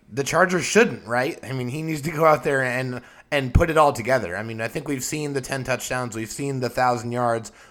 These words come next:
We haven't seen that together. I mean, we haven't seen an all-around just breakout campaign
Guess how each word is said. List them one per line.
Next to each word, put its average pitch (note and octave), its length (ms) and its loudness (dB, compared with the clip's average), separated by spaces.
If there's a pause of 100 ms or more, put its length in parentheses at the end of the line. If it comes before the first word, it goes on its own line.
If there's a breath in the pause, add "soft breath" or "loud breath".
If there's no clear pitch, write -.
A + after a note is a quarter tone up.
We D#3+ 80 2
haven't D3+ 240 2
seen C#3+ 240 -6
that B2 180 -2
together. G#2+ 440 -2
I F2+ 60 -8
mean, G#2 160 -8
we A2+ 120 -4
haven't C3 280 -2
seen A#2+ 440 -8 (220 loud breath)
an A#2 140 -8
all-around A#2+ 960 2
just G2+ 440 -8
breakout B2 640 0
campaign A#2+ 720 -4